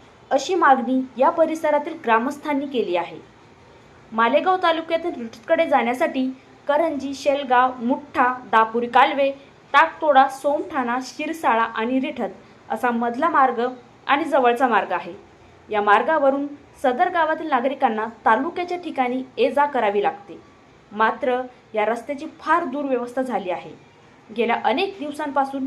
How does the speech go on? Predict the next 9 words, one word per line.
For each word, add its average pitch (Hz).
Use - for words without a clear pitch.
या 262
मार्गाची 277
दुरुस्ती 262
न 262
केल्यामुळे 233
रस्त्यावर 294
खड्डे 269
पडले 254
आहेत. 175